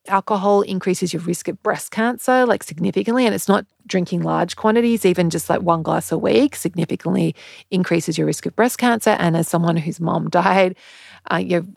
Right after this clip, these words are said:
when she was only sixty-three from breast cancer, like, that's definitely something that's really motivating for me when I think about alcohol.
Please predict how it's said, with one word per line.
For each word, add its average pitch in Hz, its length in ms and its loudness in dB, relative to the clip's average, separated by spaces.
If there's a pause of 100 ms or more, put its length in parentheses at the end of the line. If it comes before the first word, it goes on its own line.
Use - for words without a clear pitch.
when 185 220 -2
she 180 160 -4
was 170 100 0
only 170 200 -2
sixty-three 180 960 0
from 185 220 0
breast - 220 0
cancer, 170 340 0
like, 160 200 0
that's - 260 -4
definitely 185 680 0 (240)
something 185 280 0
that's - 260 -8
really 180 460 2
motivating 165 580 2
for 202 140 2
me 262 200 4
when 220 160 2
I 165 60 -2
think 160 300 -6
about 170 260 0
alcohol. 233 640 -2